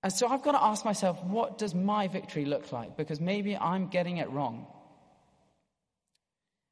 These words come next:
Maybe if your family is going through brokenness, you see victory as the brokenness being resolved. And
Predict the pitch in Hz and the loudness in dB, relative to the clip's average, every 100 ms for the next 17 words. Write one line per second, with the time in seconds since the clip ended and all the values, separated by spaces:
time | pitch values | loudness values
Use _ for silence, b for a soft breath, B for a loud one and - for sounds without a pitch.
0 | - 160 202 220 196 170 156 170 175 165 | -6 -2 0 0 0 0 0 -2 0 -2
1 | 160 143 - 147 139 135 131 156 151 151 | 0 -2 -2 -2 -2 -4 0 0 0 -2
2 | 127 - - 131 - 135 131 143 - - | -4 -6 -4 -4 -2 -2 -2 -2 -4 -4
3 | 135 123 127 113 143 139 135 - 131 120 | -4 -4 -6 -2 -2 -2 -6 -6 -8 -8
4 | 113 120 113 - - - b b b b | -6 -8 -8 -14 -20 -20 b b b b
5 | b b - 131 | b b -12 -10